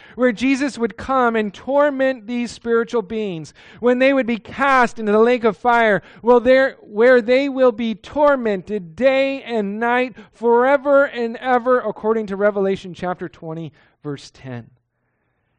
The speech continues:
Here we see a demon that recognizes who Jesus is. He recognizes Jesus' authority over him and bows before him.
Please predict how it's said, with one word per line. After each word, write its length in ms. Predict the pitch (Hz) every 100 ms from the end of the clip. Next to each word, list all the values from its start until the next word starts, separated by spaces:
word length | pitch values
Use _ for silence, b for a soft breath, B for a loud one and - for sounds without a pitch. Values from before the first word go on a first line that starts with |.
| _ _
Here 240 | - 202 208
we 120 | 190
see 300 | - 208 202
a 80 | 151
demon 640 | 135 180 214 165 127 127 _ _ _ _ _ _ _ _ -
that 140 | 139
recognizes 760 | 143 170 220 190 185 185 170 170
who 120 | 175
Jesus 480 | 156 170 190 185 156
is. 300 | 175 175 _ _ _ _ _ _ _ _ _ _ _ _ _ _ _ _ _ _
He 220 | 170 165
recognizes 1200 | 143 156 - 185 170 165 165 170 190 190 196 -
Jesus' 640 | 156 170 170 156 156 -
authority 760 | 143 127 _ 156 156 180 180 175
over 340 | 160 160 165
him 220 | 139 156
and 280 | 165 139 120
bows 460 | 131 131 151 165 143
before 420 | 143 - 147 147
him. 220 | 147 -